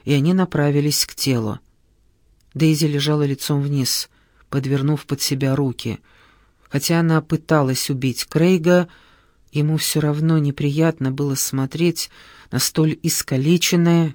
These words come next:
человеческое существо. Хуже всего были ноги.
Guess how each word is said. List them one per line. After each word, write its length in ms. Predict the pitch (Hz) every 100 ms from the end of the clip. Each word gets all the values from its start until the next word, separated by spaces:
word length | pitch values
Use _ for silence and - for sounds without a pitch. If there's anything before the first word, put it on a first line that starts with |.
| _
человеческое 920 | - 135 123 131 131 135 - - 127
существо. 760 | 117 127 - 113 - 113 107 85 _ _ _ _ _ _ _ _ _ _ _ _ - - -
Хуже 460 | - - 202 208 220
всего 360 | - 220 202 185
были 300 | 156 156 160
ноги. 480 | 143 113 107 80